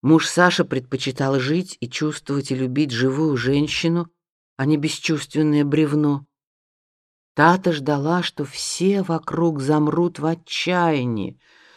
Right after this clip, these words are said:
станут рвать волосы на голове, протестуя против несправедливой судьбы. Но нет.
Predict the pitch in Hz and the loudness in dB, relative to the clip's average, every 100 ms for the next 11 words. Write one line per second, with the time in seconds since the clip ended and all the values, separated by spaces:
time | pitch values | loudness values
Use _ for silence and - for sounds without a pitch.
0 | _ - 180 180 165 160 156 180 180 127 | _ -2 2 2 2 0 2 2 0 -2
1 | 120 156 160 156 - 151 151 147 156 156 | 2 2 2 0 -2 -2 0 0 0 0
2 | 147 151 143 - - - - 160 165 180 | 0 -2 -4 -16 -20 -20 -2 -2 0 -4
3 | - - 254 240 185 - 160 156 165 156 | -4 2 6 6 6 2 0 0 0 0
4 | - 170 156 165 196 190 190 - 190 180 | 0 0 0 0 2 2 0 -2 -2 0
5 | 226 208 123 _ _ _ _ _ - 113 | 0 0 -2 _ _ _ _ _ -8 -6
6 | 113 113 127 185 196 - | -4 -4 -2 -2 -4 -12